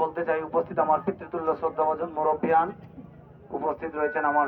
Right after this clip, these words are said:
শ্রদ্ধাভাজন অনেক বড় ভাইয়েরা, উপস্থিত রয়েছেন আমার সময় বয়সী অনেক, উপস্থিত রয়েছেন আমার ছোট ভাইয়েরা। আসসালামু আলাইকুম রহমতুল্লাহি ওয়া বারাকাতুহু। সনাতন ধর্মাবলম্বীদের প্রতি আদাব।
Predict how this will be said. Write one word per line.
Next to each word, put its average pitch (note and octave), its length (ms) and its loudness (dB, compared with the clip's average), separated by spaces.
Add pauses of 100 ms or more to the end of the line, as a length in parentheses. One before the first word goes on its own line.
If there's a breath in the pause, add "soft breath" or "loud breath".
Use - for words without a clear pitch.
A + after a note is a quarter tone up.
শ্রদ্ধাভাজন D3 500 0
অনেক C#3+ 260 0
বড় C3+ 220 4
ভাইয়েরা, D3 360 2 (640)
উপস্থিত F3 480 -2
রয়েছেন E3+ 420 0 (300)
আমার D3+ 220 4 (100)
সময় E3 240 0
বয়সী D#3+ 300 2
অনেক, D3 260 0 (460)
উপস্থিত D3+ 400 -6
রয়েছেন D3+ 260 -4
আমার C#3+ 200 0 (100)
ছোট C#3+ 120 -4
ভাইয়েরা। D3 400 4 (500)
আসসালামু D3+ 500 0
আলাইকুম C#3+ 380 -2
রহমতুল্লাহি D3 720 0
ওয়া C#3+ 80 -2
বারাকাতুহু। C#3+ 500 0 (400)
সনাতন C#3+ 400 -2
ধর্মাবলম্বীদের C#3 720 -4
প্রতি C#3+ 200 -6
আদাব। D3 360 4